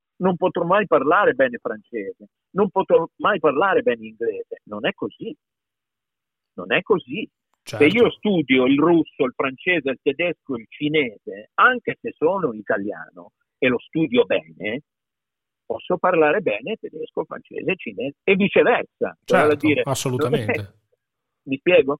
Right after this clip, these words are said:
Speaker 2: Sì,
Speaker 1: Non
Speaker 2: sì,
Speaker 1: è
Speaker 2: sì,
Speaker 1: perché
Speaker 2: sì.
Speaker 1: sono calabrese che non potrò mai parlare bene italiano. No, al contrario. O piemontese, eh, ho detto una,
Speaker 2: Chiaro.
Speaker 1: una regione a caso.
Speaker 2: Chiaro.
Speaker 1: No? Al contrario,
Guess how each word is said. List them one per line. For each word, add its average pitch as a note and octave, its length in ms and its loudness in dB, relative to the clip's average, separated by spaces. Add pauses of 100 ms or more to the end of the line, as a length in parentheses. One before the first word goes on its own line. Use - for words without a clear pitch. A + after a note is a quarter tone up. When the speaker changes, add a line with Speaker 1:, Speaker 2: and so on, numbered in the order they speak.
(100)
Speaker 2:
Sì, - 120 -6
Speaker 1:
Non F3+ 80 6
Speaker 2:
sì, F#3+ 100 6
Speaker 1:
è - 40 4
Speaker 2:
sì, A3+ 80 4
Speaker 1:
perché D#3+ 200 2
Speaker 2:
sì. D3+ 40 -6
Speaker 1:
sono F3 260 2
calabrese D#3+ 800 4
che D#3+ 120 4
non D3+ 160 0
potrò D3+ 280 0
mai D3+ 200 2
parlare C#3 400 2
bene B2+ 240 2
italiano. G#2+ 460 -4 (420)
No, A2 400 -2
al F#2+ 200 -10
contrario. C#3+ 720 0
O D#3 120 2
piemontese, C3+ 720 0 (160)
eh, G#2 80 -8 (140)
ho A2+ 160 -8
detto A2+ 260 -2
una, G2+ 260 -12 (140)
Speaker 2:
Chiaro. C#3+ 320 2
Speaker 1:
una A#2 40 4
regione A#2 400 -2
a G#2+ 120 -10
caso. G#2 220 -8 (160)
Speaker 2:
Chiaro. A2 380 -8
Speaker 1:
No? B2 180 -6 (880)
Al A#2 180 4
contrario, D#3 800 4